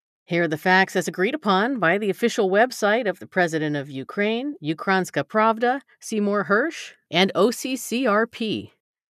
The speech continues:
Ukrainian President Volodymyr Zelensky issued a rebuke to his country's public servants that are engaged in corruption on Tuesday, warning them that there will not be any of you in his nightly address.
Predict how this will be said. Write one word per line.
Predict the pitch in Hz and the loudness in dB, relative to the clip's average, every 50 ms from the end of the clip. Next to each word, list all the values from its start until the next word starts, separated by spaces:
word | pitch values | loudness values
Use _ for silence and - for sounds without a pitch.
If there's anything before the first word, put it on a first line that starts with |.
| _ _ _ _ _ | _ _ _ _ _
Ukrainian | 170 165 - - 220 220 214 196 190 190 175 | -10 -6 0 2 2 4 6 6 4 4 2
President | - - 185 185 190 196 208 196 185 175 160 | 4 4 4 4 4 4 2 2 2 4 4
Volodymyr | 160 165 175 185 190 190 185 180 175 175 | 4 4 4 4 4 2 2 2 2 0
Zelensky | 156 175 165 165 175 190 220 - - - 202 190 208 - - | 0 0 2 4 4 4 2 0 -2 -2 -2 -2 0 2 2
issued | 202 196 - - 226 202 196 | 0 0 0 0 0 2 2
a | 185 | 2
rebuke | 175 190 180 156 156 160 180 208 254 269 - | 0 0 -2 -2 -2 -2 -2 0 -2 -4 -6
to | - - 196 165 | -6 -6 -4 -4
his | 156 156 - | -4 -8 -4
country's | - 214 202 220 - 240 214 190 | 0 0 2 2 0 -2 -6 -6
public | - - 190 202 208 208 185 - | 0 2 2 2 4 2 -2 -2
servants | - - 208 233 254 214 196 202 202 - | -2 0 2 2 2 2 2 0 0 -2
that | - 185 185 | -2 0 0
are | 196 196 196 | 2 0 0
engaged | 190 180 160 170 185 208 226 214 190 - | 0 0 0 0 0 2 0 -2 -4 -4
in | - 202 220 226 | -4 -2 -2 -2
corruption | 196 - 226 196 202 226 294 - - - 320 262 202 | -2 -4 -2 -2 0 -2 -2 -4 -2 -2 0 0 0
on | 165 147 143 139 | 0 -2 -4 -6
Tuesday, | - - 160 151 131 123 - 139 131 139 180 240 - _ _ _ _ _ - | -6 -6 -6 -6 -6 -6 -6 -4 -4 -4 -4 -6 -10 _ _ _ _ _ -2
warning | 185 202 208 202 190 185 175 | 2 2 4 4 4 2 2
them | 165 180 185 190 190 185 | 4 4 4 4 4 2
that | 180 190 175 156 | 2 2 0 0
there | 143 151 170 190 196 | 0 0 0 2 0
will | 202 202 196 | 0 0 0
not | 196 190 190 220 254 240 | 2 2 2 0 0 -2
be | - 196 196 196 - - | -2 -2 -2 -2 -2 -2
any | 170 196 247 254 226 185 160 | -2 -2 0 0 0 0 0
of | 156 143 143 | 0 -2 -4
you | 135 131 127 127 135 156 - - | -4 -4 -4 -4 -4 -6 -8 -8
in | - 147 147 143 | -8 -8 -6 -4
his | 143 156 170 165 - | -4 -4 -6 -6 -6
nightly | 156 143 139 - - 143 143 143 | -6 -6 -6 -6 -6 -6 -6 -4
address. | 147 156 151 143 120 - - - - - - | -2 -2 0 0 -2 -4 -6 -12 -16 -18 -18